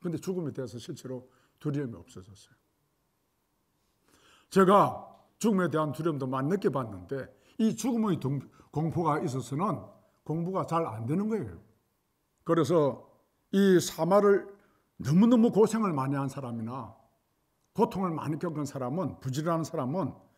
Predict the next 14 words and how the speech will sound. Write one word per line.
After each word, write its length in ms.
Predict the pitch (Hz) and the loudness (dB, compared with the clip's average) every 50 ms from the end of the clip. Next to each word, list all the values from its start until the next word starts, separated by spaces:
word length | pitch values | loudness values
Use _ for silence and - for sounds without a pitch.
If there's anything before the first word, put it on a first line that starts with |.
| _ _ _ _ | _ _ _ _
죽음에 320 | - 220 214 202 196 170 | -4 -2 -2 -2 -2 -4
대한 260 | - 147 151 156 160 160 | -6 -6 -8 -10 -10 -10
공포가 560 | - 131 135 127 120 165 170 170 160 156 - 226 | -10 -10 -10 -8 -8 -8 -8 -8 -8 -8 -10 -10
있어도 260 | 170 - - 151 123 | -10 -10 -10 -10 -10
적고 640 | - - 113 110 - - 208 160 - - - - _ _ _ _ _ _ _ | -10 -12 -14 -8 -4 -2 -2 -2 -2 -6 -12 -20 _ _ _ _ _ _ _
죽음에 440 | - 185 196 185 160 151 147 135 127 - - _ _ _ _ | -4 -2 -2 0 0 0 0 -2 -2 -6 -10 _ _ _ _
대해서 440 | 143 139 135 139 135 127 127 123 120 - _ _ | -4 -4 -4 -4 -4 -4 -4 -4 -6 -10 _ _
대체로 520 | - 131 123 113 - 143 135 123 120 113 - _ _ | -10 -8 -8 -8 -8 -6 -6 -6 -6 -8 -12 _ _
두려움이 480 | _ - 139 131 127 120 117 113 113 110 | _ -6 -4 -4 -4 -4 -6 -8 -10 -8
별로 280 | - 156 170 175 160 110 | -6 -6 -6 -6 -6 -8
없습니다. 520 | 101 - - - 160 170 170 - - - - _ _ _ _ _ _ _ _ _ _ _ _ _ _ _ _ - | -12 -14 -12 -12 -10 -10 -10 -12 -16 -20 -20 _ _ _ _ _ _ _ _ _ _ _ _ _ _ _ _ 6
그런데 500 | 233 233 180 151 139 202 202 151 104 - - - _ _ _ _ _ _ | 6 6 6 6 4 4 4 4 0 -4 -10 -18 _ _ _ _ _ _
어중간한 560 | - 160 143 165 196 196 214 214 214 226 226 190 | -4 -2 0 0 2 2 2 2 2 0 -4 -4
사람, 280 | 190 202 160 117 90 | -4 -4 -4 -6 -8